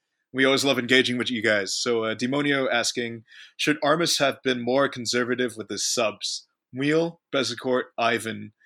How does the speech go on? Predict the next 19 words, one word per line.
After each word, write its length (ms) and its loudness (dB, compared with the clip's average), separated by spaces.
knowing 380 2
that 160 2
it 80 0
would 100 0
have 80 -6
taken 320 -2
us 160 -2
to 80 -10
penalties, 640 -6
or 100 -8
was 160 -2
the 80 -10
Santos 460 0
go-ahead 420 -2
goal 260 -2
inevitable 600 -4
given 300 -2
their 100 -6
strategy?" 640 -6